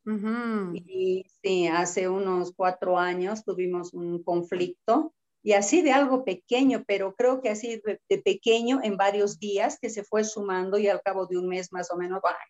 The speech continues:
Speaker 2: Explotó.
Speaker 1: Ujú.
Speaker 2: Y yo me sentí también muy triste, mi hermana también se sintió igual muy triste,
Speaker 1: Ujú.
Speaker 2: ahí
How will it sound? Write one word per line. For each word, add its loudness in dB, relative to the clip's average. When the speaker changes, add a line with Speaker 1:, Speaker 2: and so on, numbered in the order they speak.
Speaker 2:
Explotó. -2
Speaker 1:
Ujú. -4
Speaker 2:
Y 2
yo 4
me 2
sentí -2
también 0
muy -2
triste, -2
mi -4
hermana -4
también -4
se -12
sintió -6
igual 2
muy -2
triste, 0
Speaker 1:
Ujú. -2
Speaker 2:
ahí -2